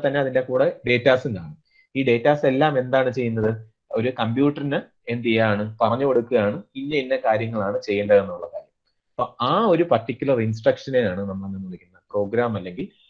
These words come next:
softwares എന്ന് വിളിക്കുന്നത്. ഓക്കെ, അപ്പൊ ഈ softwares രണ്ട് ടൈപ്പിലുള്ള softwares ആണ് നമുക്കുള്ളത്. ഒന്ന് സിസ്റ്റം സോഫ്റ്റ്വെയറും വേറൊന്ന് application software. System software, application software.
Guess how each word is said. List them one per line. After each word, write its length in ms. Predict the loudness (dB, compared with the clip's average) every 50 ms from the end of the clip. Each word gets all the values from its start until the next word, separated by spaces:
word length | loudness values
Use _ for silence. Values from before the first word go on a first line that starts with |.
| _ -4
softwares 560 | 0 2 2 2 2 2 4 6 6 6 4
എന്ന് 140 | 0 -4 -4
വിളിക്കുന്നത്. 580 | -6 -8 -10 -12 -16 -20 _ _ _ _ -2 -2
ഓക്കെ, 160 | -2 -2 -4 -10 -12 _ _ _ _ _
അപ്പൊ 180 | _ -10 -10 -8 -6 -6
ഈ 40 | -4
softwares 760 | 0 2 2 2 2 2 4 6 6 6 4 4 0 -2 -2 -4 -8 _ -2
രണ്ട് 300 | 2 2 2 4 4 2 2 4
ടൈപ്പിലുള്ള 400 | 4 2 4 2 2 0 2 0
softwares 540 | 0 0 -2 -2 -2 0 0 0 0 -2 -4
ആണ് 160 | -6 -6 -6
നമുക്കുള്ളത്. 400 | -8 -8 -10 -12 -14 -14 -14 -16 -20 _ _ _ _ _ _ _ _ _ _ _ _ _ _ _ _ _ -4
ഒന്ന് 240 | -2 0 0 -2 -2 -4 -10 -20 -20 _ -6
സിസ്റ്റം 400 | -4 -4 -2 2 2 2 2 4
സോഫ്റ്റ്വെയറും 680 | 2 2 2 2 2 0 0 2 2 0 -4 -8 -12 _ _ _ _ 0
വേറൊന്ന് 540 | 4 4 4 4 2 -2 -8 -10 -6 -6
application 520 | -4 -2 0 -2 0 0 0 -2 -4 -6 -10
software. 380 | -12 -14 -14 -14 -16 -18 -16 -18 -18 _ _
System 360 | -20 -18 -18 -10 -6 -6 -4 -2
software, 500 | -2 -4 -2 -2 0 0 2 2 2 0 -2 _ _ _ _ _ -4
application 480 | -2 0 0 0 0 -2 -4 -4 -6
software. 380 | -10 -10 -10 -10 -12 -14 -18 -18